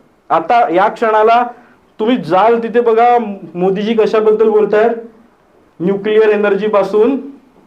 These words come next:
विद्युत निर्मिती वगैरे, हो की नाही, सोलार. प-, उत्पन्न जसं वाढतं तसं पहिलं काय वाढतं, इलेक्ट्रिसिटी बिल.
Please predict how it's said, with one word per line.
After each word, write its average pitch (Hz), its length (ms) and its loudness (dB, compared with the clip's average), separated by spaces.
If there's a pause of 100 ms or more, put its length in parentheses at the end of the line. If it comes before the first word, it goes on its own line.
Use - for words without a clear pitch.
(520)
विद्युत 190 420 -4
निर्मिती 185 460 0
वगैरे, 131 360 0 (560)
हो 165 100 0
की 214 100 -2
नाही, 139 180 -2 (1300)
सोलार. 185 560 2 (1500)
प-, 220 260 2
उत्पन्न 269 440 -2
जसं 247 280 2
वाढतं 220 600 2 (280)
तसं 208 140 0
पहिलं 226 420 0
काय 240 220 2
वाढतं, 214 380 2 (120)
इलेक्ट्रिसिटी 214 580 -4
बिल. 175 200 -2